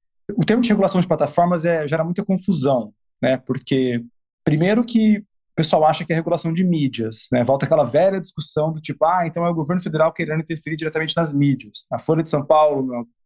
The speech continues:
Globo, et cetera. A gente já viu que já começou a ter reação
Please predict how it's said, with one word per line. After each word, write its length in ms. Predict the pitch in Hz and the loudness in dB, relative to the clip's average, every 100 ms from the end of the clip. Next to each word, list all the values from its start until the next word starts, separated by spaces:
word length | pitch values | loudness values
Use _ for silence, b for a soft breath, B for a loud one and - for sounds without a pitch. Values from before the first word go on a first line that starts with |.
| - | -6
Globo, 460 | 127 160 165 143 | 0 2 0 -2
et 80 | 143 | -4
cetera. 440 | - 139 143 151 156 | -2 0 0 -4 -10
A 420 | _ _ - 120 | _ _ -4 0
gente 80 | 147 | 2
já 100 | 131 | 2
viu 160 | 160 | 0
que 180 | 170 180 | 0 0
já 120 | 170 | 0
começou 320 | 185 156 165 | 0 -2 -2
a 20 | 160 | -2
ter 80 | 160 | 0
reação 560 | 160 156 147 143 156 | 0 -2 -2 -2 -4